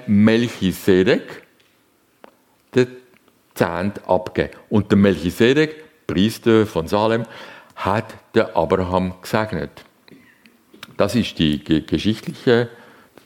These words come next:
äh, der geschichtliche Hintergrund. Und dann haben wir Psalm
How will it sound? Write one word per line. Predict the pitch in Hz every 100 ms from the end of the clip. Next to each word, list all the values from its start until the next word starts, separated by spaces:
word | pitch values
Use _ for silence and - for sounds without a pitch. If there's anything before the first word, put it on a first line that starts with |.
| _ _ -
äh, | 92 87 82 95 -
der | 92
geschichtliche | - 123 - 123 123
Hintergrund. | 127 123 127 160 - - - -
Und | 95
dann | 113
haben | 107 101
wir | 90 - - _ _ _ _
Psalm | - 113 117 123